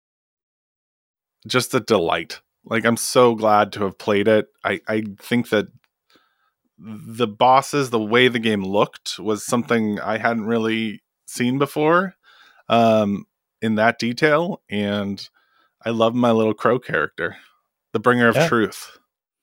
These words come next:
Speaker 2: He's great. There's so much, there's so much tiny, like, attention to detail too that we haven't even hinted on yet, 'cause we're just talking globally about the art direction. But
Speaker 1: Yeah.
Speaker 2: there's this neat, there's this neat visual mechanic where, um, every time you go back to the,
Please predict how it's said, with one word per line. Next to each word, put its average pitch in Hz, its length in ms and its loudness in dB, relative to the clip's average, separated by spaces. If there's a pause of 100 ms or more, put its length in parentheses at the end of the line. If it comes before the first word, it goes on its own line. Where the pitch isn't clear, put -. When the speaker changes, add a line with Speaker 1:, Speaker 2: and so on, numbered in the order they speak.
(280)
Speaker 2:
He's 139 140 -6
great. 143 340 2
There's 120 200 2
so 135 120 4
much, 135 280 0
there's 117 140 -2
so 143 80 -2
much 131 180 0
tiny, 110 500 2 (200)
like, 107 240 0
attention 98 340 -4
to 92 80 -6
detail 87 400 -4
too 87 260 -4
that 78 120 -12
we 87 80 -2
haven't 87 160 -2
even 82 160 -8
hinted 101 300 -4
on 82 120 -4
yet, 80 200 -6
'cause 104 120 -10
we're 135 100 2
just - 100 -8
talking 107 320 0
globally 104 420 2
about 87 280 -2
the - 80 -12
art 90 180 -8
direction. 80 480 -8
But 87 200 -6 (380)
Speaker 1:
Yeah. 123 160 2
Speaker 2:
there's 143 180 2
this 123 160 -4
neat, 127 220 2
there's 127 160 4
this 117 160 -4
neat 123 200 2
visual 113 300 4
mechanic 107 460 0
where, 101 360 4 (300)
um, 101 220 -2
every 123 180 4
time 120 180 2
you 110 80 2
go 104 120 2
back 98 300 0
to 110 120 -8
the, 95 300 4